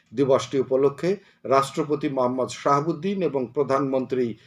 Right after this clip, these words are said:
শেখ হাসিনা পৃথক বাণী দিয়েছেন। ঐতিহাসিক স্মৃতি বিজড়িত এই দিবসটি পালনে আওয়ামী লীগ ও তার সহযোগী সংগঠনসমূহ বিস্তারিত কর্মসূচি গ্রহণ করেছে।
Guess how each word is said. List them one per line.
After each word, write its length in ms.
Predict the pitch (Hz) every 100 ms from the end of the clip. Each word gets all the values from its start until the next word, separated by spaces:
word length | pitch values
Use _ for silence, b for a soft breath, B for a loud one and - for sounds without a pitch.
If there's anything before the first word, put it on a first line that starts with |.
| b
শেখ 260 | - 165 160 -
হাসিনা 400 | 123 - 135 123
পৃথক 400 | - 165 151 123 95
বাণী 340 | 113 127 127
দিয়েছেন। 520 | 101 104 92 - 87 71 - _ _ _ _ _ _ _ _ _ _ _ -
ঐতিহাসিক 720 | 185 202 240 196 202 247 214
স্মৃতি 300 | - 208 208
বিজড়িত 460 | 190 190 190 196 190
এই 180 | 220 170
দিবসটি 480 | 147 156 156 - 175
পালনে 400 | 165 156 165 220
আওয়ামী 360 | 180 143 151
লীগ 220 | 151 180 175
ও 60 |
তার 220 | 151 139 131
সহযোগী 540 | - 135 151 165 170
সংগঠনসমূহ 880 | 160 139 143 143 143 165 160 156 143 120 104 B B -
বিস্তারিত 580 | 147 147 165 151 143
কর্মসূচি 640 | 147 143 135 135 120 131 120
গ্রহণ 340 | 110 135 113 98
করেছে। 420 | 101 85 82